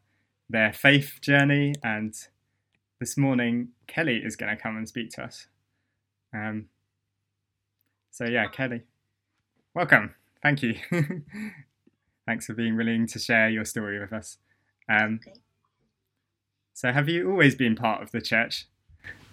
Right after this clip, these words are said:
Speaker 2: Uh, no, simple answer. I, um... My family aren't religious, and so I should talk a bit quieter. Um, <laughs> uh, so I became a Christian when I was about eighteen. Um,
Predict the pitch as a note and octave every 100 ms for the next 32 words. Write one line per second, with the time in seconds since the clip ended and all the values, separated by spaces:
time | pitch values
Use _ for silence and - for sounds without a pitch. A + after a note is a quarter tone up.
0 | - - - _ - - - A#3+ D4 -
1 | - - - - B4+ - - A3 A#3+ F#3+
2 | F#3+ F#3+ F#3 F#3 F3+ - - - - _
3 | _ - - F#3+ F#3+ F3+ D3+ E3 D#3+ E3+
4 | D#3 D3+ E3+ - - - - - - -
5 | - - - - - - - - - -
6 | - A3 - - - - F#3+ F#3+ G#3 -
7 | - - - - - - - - _ _
8 | _ _ G3 F#3+ E3+ F3+ E3+ F3 F3 -
9 | - - - F3 F3+ F#3 - - F3 -
10 | - F3 E3+ E3 - - F3 - C4+ C4+
11 | C4+ - - - - - F3+ F3+ F#3+ G#3+
12 | - G#3 C#4 - _ _ _ _ _ _
13 | _ _ _ _ - - D#2+ D#2+